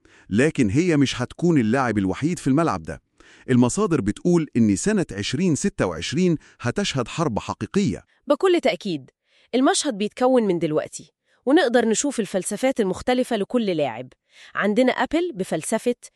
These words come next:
Speaker 2: النظام البيئي المغلق. كل حاجة بتدور حوالين المواد الفخرة والتكامل السلس والخصوصية. الهدف هو الإنتاجية وأسلوب الحياة،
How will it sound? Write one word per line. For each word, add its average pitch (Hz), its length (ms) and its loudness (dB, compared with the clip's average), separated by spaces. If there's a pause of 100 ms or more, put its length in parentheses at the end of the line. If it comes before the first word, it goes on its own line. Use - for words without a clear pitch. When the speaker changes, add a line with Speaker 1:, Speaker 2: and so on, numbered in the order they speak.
(220)
Speaker 2:
النظام 220 400 4
البيئي 208 280 0
المغلق. 151 440 -4 (440)
كل 320 240 2
حاجة 247 260 0
بتدور 190 320 -2
حوالين 196 360 0
المواد 170 340 0
الفخرة 202 480 -4 (300)
والتكامل 240 500 2
السلس 220 560 -2
والخصوصية. 156 680 -8 (480)
الهدف 330 400 -2
هو 220 100 4
الإنتاجية 208 560 0
وأسلوب 185 420 -2
الحياة، 147 400 -6